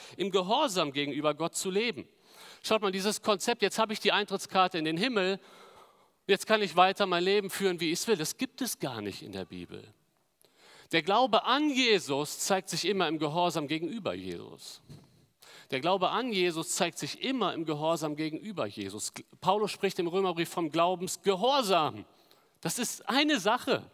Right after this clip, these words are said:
Wer glaubt, der Glaubensinhalt ist ja, Jesus ist Herr, der ist auch Gehorsam.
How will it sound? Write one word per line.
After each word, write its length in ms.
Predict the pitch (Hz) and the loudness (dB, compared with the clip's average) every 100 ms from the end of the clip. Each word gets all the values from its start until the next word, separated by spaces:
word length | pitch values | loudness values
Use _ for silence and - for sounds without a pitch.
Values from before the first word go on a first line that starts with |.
| _ - - | _ -4 0
Wer 140 | 196 | 2
glaubt, 640 | 180 220 311 214 - - - _ _ _ _ _ | 4 6 4 2 -10 -18 -18 _ _ _ _ _
der 100 | 180 | -2
Glaubensinhalt 640 | 165 220 214 196 233 226 214 | 4 2 2 -2 2 2 2
ist 120 | - | 2
ja, 60 | |
Jesus 320 | 196 208 214 202 | 2 0 -2 -4
ist 160 | 214 | -2
Herr, 220 | 247 220 | 2 2
der 140 | 135 165 | 2 -2
ist 160 | 196 | -2
auch 140 | 180 - | -4 -2
Gehorsam. 640 | 165 180 185 92 87 | -2 0 -2 -4 -10